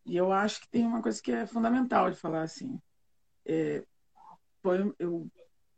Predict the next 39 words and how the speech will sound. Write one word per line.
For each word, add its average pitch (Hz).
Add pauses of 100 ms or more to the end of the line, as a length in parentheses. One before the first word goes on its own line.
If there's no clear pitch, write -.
(480)
me 170 (1300)
coloquei 185
à 202
disposição 196
no 226
último 285
momento, 214
assim. 143 (380)
Eu 151
já 160
havia 185
sido 185
procurada 175
em 165
outros, 165 (120)
em 165
outros 165
anos, 214 (380)
mas 277
eu 302
nunca 302
me 285
senti 294
madura 233
o 247
suficiente 214
pra 240
isso, 220
assim. 165 (400)
Até -
chegar 262
ao 240
ponto 233
de 226
pensar 240 (120)
que -
talvez 202
essa 214
maturidade, 208